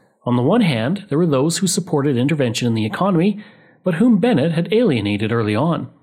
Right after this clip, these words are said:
Then there were those who were alienated by Bennett when he shifted course on the economy just prior to the election.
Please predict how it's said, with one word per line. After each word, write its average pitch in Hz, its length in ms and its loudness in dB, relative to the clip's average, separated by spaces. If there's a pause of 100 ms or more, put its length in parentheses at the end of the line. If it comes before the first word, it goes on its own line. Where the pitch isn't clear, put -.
(260)
Then 127 220 0
there 170 140 2
were 180 120 2
those 147 420 0 (220)
who 185 100 0
were 190 180 0
alienated 120 560 2
by 107 140 -2
Bennett 180 460 -2
when 135 100 0
he 190 80 2
shifted 208 500 -2
course 117 520 -2 (240)
on 120 120 -2
the 117 80 0
economy 139 480 0
just 175 300 -4
prior 110 320 -2
to - 100 -10
the 110 120 -2
election. 139 580 -4